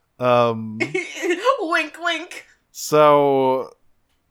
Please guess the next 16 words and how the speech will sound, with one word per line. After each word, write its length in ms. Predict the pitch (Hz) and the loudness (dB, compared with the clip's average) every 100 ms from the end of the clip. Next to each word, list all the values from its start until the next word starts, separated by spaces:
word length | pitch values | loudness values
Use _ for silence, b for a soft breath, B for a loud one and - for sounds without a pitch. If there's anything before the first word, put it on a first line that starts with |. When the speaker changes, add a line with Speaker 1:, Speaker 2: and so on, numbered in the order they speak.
| _ _ _ | _ _ _
Speaker 1:
Optimus 380 | 143 190 220 196 | 2 2 2 -6
is 80 | 160 | -6
still 180 | - 143 | 0 0
trying 220 | 143 139 | 2 0
to 60 | 131 | 2
make 200 | 127 117 | 0 0
Maximum 460 | 120 123 - 127 123 | 0 0 -2 -6 -2
Overdrive 580 | 120 123 127 135 135 | 0 0 2 4 2
happen. 440 | 127 139 135 143 139 | 2 -2 0 -4 -6
It's 160 | 120 120 | -10 -6
not, 300 | 113 110 - | -4 -4 -10
it's 200 | 123 - | -20 -16
not 140 | 113 104 | -16 -14
gonna 120 | 98 | -12
happen. 460 | 92 87 - 87 87 _ _ _ _ _ _ _ | -12 -14 -16 -20 -20 _ _ _ _ _ _ _
Speaker 2:
Yeah. 260 | 220 185 196 | -8 -6 -6